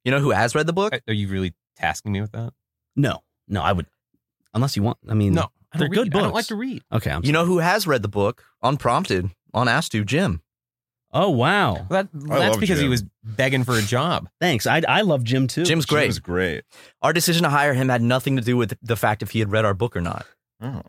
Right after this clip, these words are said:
Speaker 3: And your current
Speaker 2: Kinda
Speaker 3: status
Speaker 2: was.
Speaker 3: of employment definitely doesn't, you know, involve whether you've read the book or not as well.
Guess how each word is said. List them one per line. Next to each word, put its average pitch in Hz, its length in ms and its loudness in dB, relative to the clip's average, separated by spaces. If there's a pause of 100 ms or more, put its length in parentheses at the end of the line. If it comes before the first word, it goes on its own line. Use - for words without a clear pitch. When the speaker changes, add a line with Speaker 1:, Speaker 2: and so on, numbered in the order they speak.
(140)
Speaker 3:
And 143 260 2
your 135 180 2
current 165 400 0
Speaker 2:
Kinda 85 120 -8
Speaker 3:
status 139 420 0
Speaker 2:
was. - 20 0
Speaker 3:
of 127 80 0
employment 123 640 0
definitely 139 380 2
doesn't, 98 440 2
you 110 160 2
know, 90 380 0 (220)
involve 101 760 2 (280)
whether 98 260 2
you've 95 240 2
read 90 140 0
the 85 80 -2
book 87 200 -4
or 87 60 -2
not 80 160 -4
as 78 140 -10
well. 98 320 -2